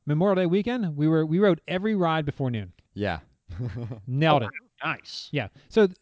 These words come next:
Speaker 1: uh, little tips for b-, water. If you're going to Water Country U S A, get there a half hour before the park opens, and as soon as you get in, ride Colossal Curl to your left, because what happens is they open up the middle part of the park where there's only, what,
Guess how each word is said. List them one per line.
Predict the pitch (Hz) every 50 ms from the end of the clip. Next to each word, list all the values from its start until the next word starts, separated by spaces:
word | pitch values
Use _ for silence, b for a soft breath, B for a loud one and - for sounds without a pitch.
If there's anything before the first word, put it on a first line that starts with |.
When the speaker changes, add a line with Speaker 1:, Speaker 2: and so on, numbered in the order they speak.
| 180 190
Speaker 1:
uh, | 175 170 170 180
little | 226 269 233 180
tips | - - 180 160 - - - - -
for | _ 143 131 127 120 113 - -
b-, | 170 165
water. | 139 143 131 123 -
If | 139 -
you're | 180
going | 247 277 254
to |
Water | 190 165 147
Country | - 147 131 - 123
U | 120 117
S | 107 -
A, | 110 107 104 b b b b b b b b _
get | - 254 254 -
there | 208 190 175
a | 135
half | 156 143 - -
hour | 127 123 120 110
before | 113 - - 120 113 113
the | 110 -
park | - 123 120 -
opens, | 110 98 - 98 101 - - _ _ _ _ _ _ _ _ _ _ _ _ _ _
and | 139 135 139 135 131 127 131
as | -
soon | - 240 254
as | 190
you | 196
get | 156 151 143 139
in, | 135 131 131 123
ride | 117 135 139 160 170
Colossal | - - 151 147 143 - - 165
Curl | - - 151 139 139 143
to | - 151
your | 151 165
left, | 135 113 113 - - - _ _ b b b b
because | - 160 - 185 143
what | 196 175
happens | 202 254 240 233 185 147
is | 160 139
they | 156 151 160
open | 196 190 220 196
up | 175 -
the | - 156
middle | 143 143 143 160 170
part | 151 - - 151 147 147
of |
the | 131 -
park | - 135 131 143 170 - - - _ _ _ _ _ _ _ _ _ _
where | 143 143
there's | 143 139 156
only, | 156 151 151 147 139 120 131 - _
what, | - 123 110 -